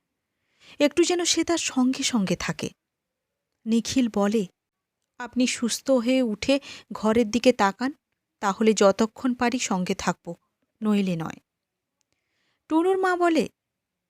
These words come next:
"উঠতে পারলে আমিই তো ওর সঙ্গে ঘুরতাম ঠাকুরপো।" "ঘুরতেন?"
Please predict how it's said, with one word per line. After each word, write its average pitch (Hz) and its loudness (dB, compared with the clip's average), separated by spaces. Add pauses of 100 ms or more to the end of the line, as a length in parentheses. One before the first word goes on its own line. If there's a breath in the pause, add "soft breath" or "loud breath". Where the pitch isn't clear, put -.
(240)
"উঠতে 262 0
পারলে 262 4
আমিই 262 4
তো 302 0 (360 soft breath)
ওর 277 0
সঙ্গে 294 0
ঘুরতাম 285 -2
ঠাকুরপো।" 247 0 (880)
"ঘুরতেন?" 277 2